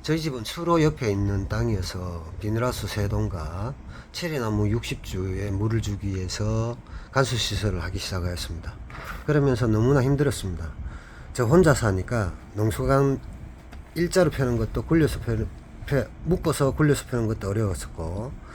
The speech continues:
어, 사십 밀리 커터기가 없어서 쇠톱을 적용했습니다.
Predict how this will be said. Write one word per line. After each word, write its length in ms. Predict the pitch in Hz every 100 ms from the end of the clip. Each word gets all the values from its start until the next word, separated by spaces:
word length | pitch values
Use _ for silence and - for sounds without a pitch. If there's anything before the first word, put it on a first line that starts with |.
| - - - -
어, 460 | 120 113 113 110 107
사십 340 | - 156 156 175
밀리 720 | 156 131 131 127 123 123 127 - -
커터기가 840 | - 175 156 120 113 113 123 123
없어서 680 | 104 107 131 - 139 151 147 - - -
쇠톱을 540 | - 175 180 160 127
적용했습니다. 760 | 107 107 107 101 87 - 87